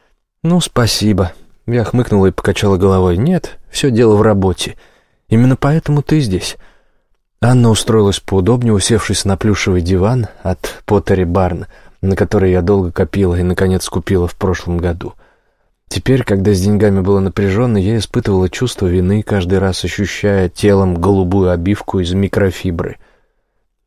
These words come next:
«Я знаю, и я уже предвкушаю, как мы будем работать вместе. Вы с Оливией просто спасаете мою задницу».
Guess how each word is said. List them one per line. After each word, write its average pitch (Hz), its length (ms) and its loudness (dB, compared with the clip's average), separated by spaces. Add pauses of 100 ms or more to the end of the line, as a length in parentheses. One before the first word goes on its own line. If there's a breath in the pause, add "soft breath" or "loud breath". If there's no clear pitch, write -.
(140)
«Я 104 200 4
знаю, 104 400 2 (340 loud breath)
и 104 100 0
я 104 120 4
уже 101 140 0
предвкушаю, 113 680 -2
как - 160 -2
мы 104 120 2
будем 110 240 4
работать 98 420 0
вместе. 117 420 0 (340 loud breath)
Вы 120 140 2
с - 100 2
Оливией 120 300 4
просто 120 320 0
спасаете 127 680 0
мою 120 220 4
задницу». 95 540 -2